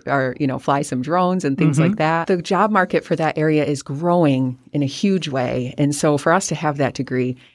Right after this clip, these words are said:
Speaker 1: is really awesome, getting students right into the field. Our professor, Buffy Quinn, is leading that program. We've been doing some info sessions virtual,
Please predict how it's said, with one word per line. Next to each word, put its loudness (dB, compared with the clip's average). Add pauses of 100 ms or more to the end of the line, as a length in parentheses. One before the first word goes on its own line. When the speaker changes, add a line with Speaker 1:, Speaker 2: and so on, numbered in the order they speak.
Speaker 1:
is -2
really 2
awesome, -2
getting -2
students -4
right -2
into -2
the -6
field. -4
Our 2
professor, -2
Buffy -2
Quinn, 0 (220)
is -2
leading 0
that -2
program. 0
We've 0
been 2
doing 0
some -2
info 0
sessions -2
virtual, -4